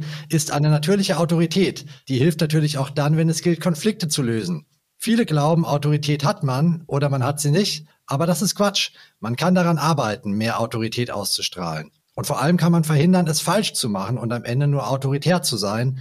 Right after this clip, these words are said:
was wirklich niemandem hilft. Wir sprechen heute also über eine Superkraft, die wichtig für jeden von uns ist. Und unser heutiger Stargast ist sowas von gestählt auf diesem Feld,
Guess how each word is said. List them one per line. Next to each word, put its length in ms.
was 180
wirklich 300
niemandem 380
hilft. 420
Wir 120
sprechen 360
heute 300
also 400
über 220
eine 180
Superkraft, 580
die 120
wichtig 380
für 120
jeden 340
von 200
uns 180
ist. 340
Und 120
unser 220
heutiger 280
Stargast 560
ist 220
sowas 360
von 180
gestählt 360
auf 140
diesem 240
Feld, 400